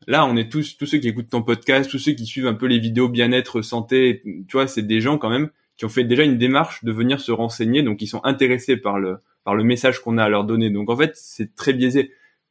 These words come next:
Le mec de l'hôpital moyen, il a pas envie de prendre ses médicaments, il a pas envie de se soigner, et, euh, <laughs> il a envie que tu le laisses tranquille. J'ai, j'exagère un petit peu, mais de façon caricaturale, tu vois, presque tu dois te battre pour qu'il prenne ses médicaments.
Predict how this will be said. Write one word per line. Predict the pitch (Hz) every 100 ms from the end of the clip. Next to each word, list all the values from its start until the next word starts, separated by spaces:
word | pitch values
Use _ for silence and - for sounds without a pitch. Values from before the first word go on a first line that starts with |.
| _
Le | 110
mec | 123 156
de | 135
l'hôpital | 131 120 120 135 127
moyen, | 117 117 113 131 175 180 117
il | 107
a |
pas | - 131
envie | 131 135
de |
prendre | - 123
ses | 117 113
médicaments, | 113 117 113 117 127 156
il | 113
a | 101
pas | -
envie | 123 123
de | 117
se | 117
soigner, | 110 113 117 131 170 180 _ _ _ -
et, | 127 147
euh, | 147 117 110
<laughs> | 113
il | 131
a |
envie | 120 143 156
que |
tu | 120
le | 113
laisses | 135 139
tranquille. | - 139 139 117
J'ai, | 98 98 101
j'exagère | 110 113 110 117
un | 110
petit | 113 127
peu, | 123 170
mais | 120 107 - _ _ _ _ _ _ 107
de | 117
façon | 120 110 120
caricaturale, | 123 110 113 113 127 143
tu | 123
vois, | 139
presque | - 147 123
tu | 117
dois | 117 110
te |
battre | 113 147 -
pour | -
qu'il | 113 113
prenne | 127 117
ses | 104
médicaments. | 104 101 104 139 147